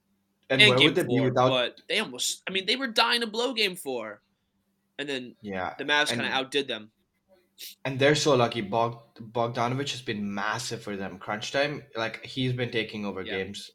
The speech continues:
Speaker 1: Um, he's been really, really good for them. That was a great pickup.
Speaker 2: Yeah. No Joe Ingles, but no excuse. They missed Luka most of it. And I just, I had no idea that Dallas' supporting cast was gonna do this. They've really shocked me. And I gotta say, they've, they've really impressed me. If, a-, among the many things that have impressed me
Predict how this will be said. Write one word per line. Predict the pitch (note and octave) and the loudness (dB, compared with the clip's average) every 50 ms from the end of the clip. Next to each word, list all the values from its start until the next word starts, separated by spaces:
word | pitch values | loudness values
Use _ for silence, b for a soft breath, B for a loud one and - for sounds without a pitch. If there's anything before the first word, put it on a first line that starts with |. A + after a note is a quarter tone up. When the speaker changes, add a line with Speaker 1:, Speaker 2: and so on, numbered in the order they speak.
| _ _ | _ _
Speaker 1:
Um, | - F2 F2 F#2+ F#2+ F#2 F2+ F#2 - - B2 | -6 -4 -2 -2 -4 -4 -6 -8 -16 -18 -18
he's | - - B2 A#2 - | -8 -8 -6 -6 -6
been | - A#2 G#2+ G2+ | -6 -8 -6 -6
really, | G2 G#2 G#2 G2 G2 | -6 -6 -6 -6 -6
really | F#2 F#2 F#2 F2+ F2+ | -6 -6 -8 -8 -10
good | F2 - F#2 F#2 | -8 -10 -10 -10
for | - G2 | -8 -8
them. | F#2+ F#2+ | -6 -2
That | G#2+ A#2 | -2 -2
was | A#2 A#2+ | -2 -4
a | - | -6
great | G2+ F2 F2+ - | -6 -6 -6 -8
pickup. | F2+ - - D#2 D2+ - _ _ _ _ | -10 -10 -8 -10 -10 -12 _ _ _ _
Speaker 2:
Yeah. | - G#2+ A2 G2 - _ | -10 -10 -8 -8 -10 _
No | E3 F#3 G#3+ A3+ | 0 2 2 4
Joe | E3 G#3+ G3 | 4 4 4
Ingles, | F#3 F#3 F3 F3 E3+ - | 4 2 2 0 -2 -2
but | D#3 D#3 D#3 | -6 -4 -2
no | D#3 D3 D3 | -2 -2 -2
excuse. | C#3+ - - C3+ C3+ C3 - | -4 -8 -8 -8 -8 -8 -2
They | - D3+ D3+ | -2 -2 -2
missed | D3+ D3 C3 - - | 0 -2 -4 -4 -6
Luka | C3+ C#3 C3+ C3+ B2+ A#2 | -6 -8 -8 -8 -10 -10
most | A#2 A2+ A2 A2+ - - G2+ | -10 -12 -10 -10 -10 -12 -12
of | A2 | -14
it. | A2+ G#2+ - - _ | -14 -14 -16 -10 _
And | - E3+ | 2 2
I | F3 F#3 G3+ | 4 4 2
just, | - G#3+ A3+ - - - _ _ | 0 0 -2 -2 -4 -4 _ _
I | - F#3 A#3 | 4 6 6
had | A3 G3 F3+ | 6 4 2
no | E3+ E3+ E3 E3 | 2 4 4 6
idea | D3+ D3+ D3 - C#3 C#3 C3 B2 A#2+ A2 - | 4 4 2 0 -2 -2 -2 -2 -4 -6 -6
that | C3 C3 B2+ | -6 -6 -4
Dallas' | - C#3 C3+ C3 C3 B2+ - - - | -2 -2 0 0 -2 -4 -6 -6 -6
supporting | - - _ C3 B2 A#2+ A#2 | -8 -8 _ -12 -12 -12 -10
cast | - B2+ A#2 A#2+ - | -8 -8 -6 -6 -8
was | - - | -12 -12
gonna | A#2+ A#2 A2+ | -14 -16 -16
do | A2 - A2+ A2+ A2+ | -12 -10 -10 -10 -8
this. | A#2+ A#2+ B2 - - - - - b b b b b b b - - | -8 -4 -2 0 0 0 -2 -6 b b b b b b b -8 -6
They've | C3+ C3+ C3 | -6 -4 -2
really | C#3+ D3 D3 C#3 | -2 -2 -2 -2
shocked | - - C3 B2+ B2 - | -2 -2 -2 -4 -6 -8
me. | C3+ C3+ C3+ C#3 - - | -8 -8 -8 -6 0 2
And | E3 F3 | 4 4
I | F3 | 4
gotta | G3+ A#3+ B3 A#3 | 2 2 -2 -2
say, | A3 - - C4 C4+ | -2 -4 -4 -4 -4
they've, | A3 A3 A3+ G#3+ - | -4 -6 -8 -6 -6
they've | A3+ B3 A#3+ | -6 -6 -6
really | C4+ C4+ C#4+ C#4+ C#4+ | -4 -4 -4 -4 -4
impressed | C#4 C4 - C#4+ C#4 D4 C#4 - A#3+ | -4 -4 -4 -4 -2 -2 -2 -4 -4
me. | F3 C3+ A#2 A#2 | -6 -6 -4 -4
If, | C3+ D#3 - - - - - - | -4 -4 -6 -10 -20 -20 -14 -10
a-, | - E3+ E3+ - | -10 -10 -8 -8
among | F3 F#3 G3 G3+ F#3+ | -8 -8 -8 -10 -10
the | F#3+ | -10
many | F3+ F3+ F#3 F#3 | -10 -8 -10 -8
things | F3+ F#3 F#3 F#3+ E3+ | -8 -8 -8 -8 -6
that | F3 D#3+ | -6 -6
have | D3 C#3+ C#3 | -6 -6 -10
impressed | A2+ - E3+ E3+ E3 - F3 | -14 -10 -10 -10 -8 -8 -8
me | D3 C#3 C#3 C#3+ | -6 -8 -8 -8